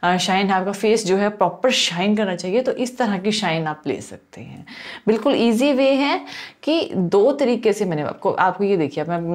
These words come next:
नोज़ पे दिखाऊँ आपको करके अगर, तो ये देखिए, अब देखिए आपके नोज़, नोज़ में कितने शार्पनेस और शाइन आई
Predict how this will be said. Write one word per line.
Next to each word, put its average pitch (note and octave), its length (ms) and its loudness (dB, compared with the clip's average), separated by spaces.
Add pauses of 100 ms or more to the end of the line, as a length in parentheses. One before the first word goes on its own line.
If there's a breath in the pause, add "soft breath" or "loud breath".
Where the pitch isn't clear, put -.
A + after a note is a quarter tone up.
नोज़ E3+ 320 2
पे G3+ 100 2
दिखाऊँ D#3 440 -2
आपको C#3 200 -6
करके C#3+ 400 -6
अगर, - 240 -4 (200)
तो E3 60 0
ये C#3+ 140 0
देखिए, - 440 -12 (1400 soft breath)
अब G3 100 2
देखिए F#3+ 240 0
आपके F3 260 0
नोज़, E3+ 400 4
नोज़ F3+ 280 4
में A#3+ 100 2
कितने A3+ 240 0
शार्पनेस G#3 560 2
और A#3 100 2
शाइन G3 340 2
आई A3 180 2